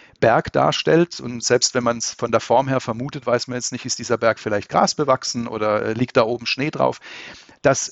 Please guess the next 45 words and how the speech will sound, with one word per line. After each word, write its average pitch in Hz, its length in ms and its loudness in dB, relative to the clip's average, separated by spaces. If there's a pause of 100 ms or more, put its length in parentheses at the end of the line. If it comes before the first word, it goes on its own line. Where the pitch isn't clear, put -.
das - 260 2
so 135 160 -4
aussieht, 127 680 0
wie 127 280 -10
man 135 200 2
es 123 160 0
am 117 100 0
Ende 107 220 -6
möchte, 165 320 -6
das 143 180 0
schaffen 135 460 -4 (320)
am 120 160 0
Ende 120 180 0
ja 117 140 4
nur 123 260 -2
Texturen. 110 720 -4 (100)
Und - 360 -12
die 113 260 -6 (640)
Computerspielindustrie 131 1400 2
ist 117 160 -2
ja 117 140 2
schon 113 320 -8
über 113 100 -12
die 117 80 -10
letzten 113 320 -2
Jahre 113 260 2
immer 127 320 -4
näher 123 520 -2 (260)
und 110 160 -8
weiter, 117 600 4
äh, 120 120 -8
dazu 117 340 -4
hingegangen 123 520 -2
und 113 40 -6
hat 110 120 -2
sich - 160 -8
weiter 117 220 4
perfektioniert, 117 680 -4
das 113 120 2
so 110 100 -8
fotorealistisch 117 920 -4
wie 113 80 -10
möglich 127 380 -8
zu 139 160 -8
gestalten. 147 500 -2